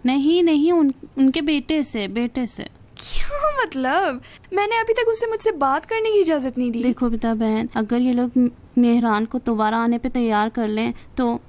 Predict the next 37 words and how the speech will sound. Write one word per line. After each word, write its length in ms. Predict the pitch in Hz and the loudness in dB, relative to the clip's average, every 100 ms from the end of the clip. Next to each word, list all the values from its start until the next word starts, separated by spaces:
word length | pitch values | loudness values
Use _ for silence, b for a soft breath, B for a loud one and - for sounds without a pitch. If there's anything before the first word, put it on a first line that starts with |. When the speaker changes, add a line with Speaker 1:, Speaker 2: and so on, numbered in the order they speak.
| - | -2
Speaker 1:
मैं 80 | 254 | -2
कसम 320 | 247 240 277 | -2 -2 0
से 160 | 269 269 | 2 2
वादा 300 | 226 202 220 | 2 0 -2
करती 300 | 214 226 240 | -4 -4 0
हूँ 80 | 240 | 0
कि 80 | 254 | 0
उसको 200 | - 240 | -2 0
दोबारा 340 | 233 208 202 | 0 0 -2
पढ़ाई 340 | 214 214 202 202 | -2 -2 -2 -4
छोड़ने 360 | - 202 190 | -4 -4 -2
नहीं 140 | 190 185 | -4 -6
दूंगी। 220 | 185 494 | -6 -4
Speaker 2:
मुझे 240 | 523 480 | -2 0
जुर्रत 340 | 381 330 247 226 | 2 2 0 -2
नहीं 160 | 226 | -6
हो 80 | 196 | -10
रही, 140 | - - - - - - - - - - - - - - - - - - - - | -14 -18 -20 -20 -20 -20 -20 -20 -20 -20 -20 -20 -20 -20 -20 -20 -20 -20 -20 -8
मैं 100 | 494 | -6
कैसे 380 | 494 494 466 554 | 0 0 0 -2
ऐसी 160 | 508 466 | -2 0
चीज 200 | 370 320 | 2 2
मांग 280 | 311 277 254 | 2 2 -2
सकती 300 | 247 - 240 | -6 -6 -6
हूँ 60 | |
उससे? 220 | 233 - 415 - - - - - - - - - - - - - - - - - - - - - - - - - 370 | -4 -6 -8 -10 -20 -20 -20 -20 -20 -20 -20 -20 -20 -20 -20 -20 -20 -20 -20 -20 -20 -20 -20 -20 -20 -20 -20 -12 -2
यार, 240 | 403 494 | 0 0
हमारी 380 | 494 392 381 381 | 0 0 0 0
आपस 300 | 403 392 415 440 | 0 0 -2 -2
में 60 | |
अभी 220 | 370 320 370 | -2 0 2
तक 220 | 415 339 | 0 0
बात 320 | 247 254 - | -2 -2 -2
तक 140 | 392 381 | -4 -2
नहीं 160 | 330 | -2
हुई 200 | 247 214 | -2 -4
है। 140 | 226 | -12